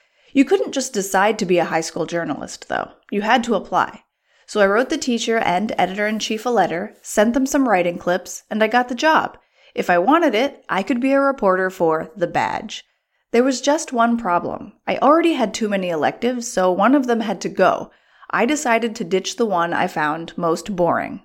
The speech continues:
Ironically, that was drama. Drama just wasn't for me.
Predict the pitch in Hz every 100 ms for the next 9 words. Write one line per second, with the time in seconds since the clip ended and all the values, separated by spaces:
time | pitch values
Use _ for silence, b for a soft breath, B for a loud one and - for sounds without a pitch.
0 | _ _ _ - 196 320 349 247 233 220
1 | 220 - 185 175 196 196 196 170 117 -
2 | - - _ _ _ _ - 240 285 359
3 | 277 262 214 208 190 285 175 165 156 -